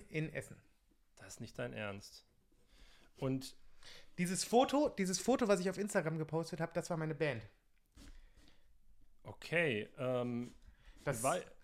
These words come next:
Speaker 1: wollte ich aber nicht so protzig dazu schreiben, aber ich muss an der Stelle <laughs> hau ich's jetzt trotzdem noch mal
Speaker 2: Ja, das
Speaker 1: raus.
Speaker 2: kannst du auch ruhig. Ich hatte damals, mm,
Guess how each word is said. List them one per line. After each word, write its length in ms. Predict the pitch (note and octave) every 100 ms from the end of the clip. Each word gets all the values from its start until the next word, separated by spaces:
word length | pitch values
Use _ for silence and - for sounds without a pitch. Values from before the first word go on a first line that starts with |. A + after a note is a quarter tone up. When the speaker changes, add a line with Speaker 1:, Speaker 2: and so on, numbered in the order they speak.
| - -
Speaker 1:
wollte 260 | D#3+ G3+
ich 120 | A3 G#3+
aber 120 | F3
nicht 140 | G3+
so 100 | A3+
protzig 420 | G3 D#3+ G#3+ - G3
dazu 300 | F3+ - G#3+
schreiben, 400 | - F3+ G3+ G3
aber 320 | E3+ E3 D#3+
ich 140 | E3+
muss 160 | F3 E3+
an 260 | F#3+ D#3
der 140 | D#3 D#3
Stelle 260 | - E3
<laughs> 100 | D3
hau 100 | G3
ich's 120 | D#3+ -
jetzt 160 | -
trotzdem 380 | D#3+ C3 - -
noch 140 | D#3+ -
mal 80 | C#3+
Speaker 2:
Ja, 80 | A#2+
das 120 | C#3+ C#3
Speaker 1:
raus. 40 |
Speaker 2:
kannst 220 | E3 F#3
du 60 | C3+
auch 240 | A2+ A#2
ruhig. 200 | B2+ D#3 D#3
Ich 120 | C3+
hatte 180 | D#3 D3+
damals, 880 | C3+ D3 D#3 D#3+ E3 - - - - - -
mm, 760 | C#3 C#3+ C#3 C#3 C3+ C3+ C3